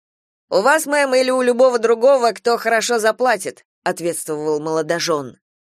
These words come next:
"Верно, ведь должен человек на что-то жить", донёсся из дальнего конца залы голос женщины, которая только что вошла, стуча деревянными башмаками. "Кто она?" спросила Батшеба.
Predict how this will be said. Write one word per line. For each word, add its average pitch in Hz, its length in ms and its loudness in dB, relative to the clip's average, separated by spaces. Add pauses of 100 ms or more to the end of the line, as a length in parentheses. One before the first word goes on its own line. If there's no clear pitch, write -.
(680)
"Верно, 233 560 0
ведь 240 240 -4
должен 381 340 0
человек 262 460 0
на 233 120 -4
что-то 220 320 -2
жить", 180 440 -6 (240)
донёсся 180 480 -4
из 165 120 -4
дальнего 165 380 -4
конца 170 380 -4
залы 196 400 -2
голос 175 380 -2
женщины, 190 680 -4
которая 180 440 -4
только 180 260 -4
что 170 200 -6
вошла, 170 400 -2
стуча 175 360 -6
деревянными 165 640 -4
башмаками. 165 840 -6 (560)
"Кто - 240 -4
она?" 143 400 -6 (260)
спросила 170 560 -2
Батшеба. 151 680 -6